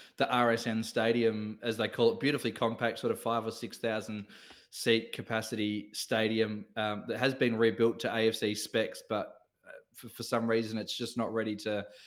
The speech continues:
to play this game. So they're gonna play it at the fifty thousand capacity Olympic Stadium, which is a, a little bit of a shame because there probably won't be that many fans there. So, um, it'll be an interesting test. I mean, the,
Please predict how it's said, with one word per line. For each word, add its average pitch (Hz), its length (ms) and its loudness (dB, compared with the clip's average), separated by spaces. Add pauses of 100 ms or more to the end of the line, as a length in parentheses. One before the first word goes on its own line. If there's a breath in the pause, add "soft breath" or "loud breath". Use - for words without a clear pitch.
(180 loud breath)
to - 80 -12
play 113 180 2
this 113 160 -2
game. 110 180 2
So 107 80 -8
they're 113 80 0
gonna 117 140 0
play 110 220 0
it 101 40 0
at 98 120 -6
the 101 60 -6
fifty - 280 -10
thousand 104 420 -6
capacity 101 480 -6
Olympic 107 360 -6
Stadium, 98 420 -4
which 98 160 -6
is 98 240 -6
a, 98 180 -2
a 107 80 -6
little 110 180 -2
bit 98 100 0
of 90 40 -8
a 92 60 -10
shame 104 300 -2
because 104 420 -8 (340 soft breath)
there - 100 -20
probably 113 200 -6
won't 101 160 -4
be 98 100 -8
that 104 220 -4
many 101 240 -2
fans 104 360 -4
there. 95 180 0
So, 95 280 -2 (380 loud breath)
um, 117 480 4 (240)
it'll 165 140 4
be 185 80 4
an 208 40 6
interesting 196 460 0
test. 135 320 2
I - 20 -2
mean, 147 360 -4 (580)
the, 156 120 -4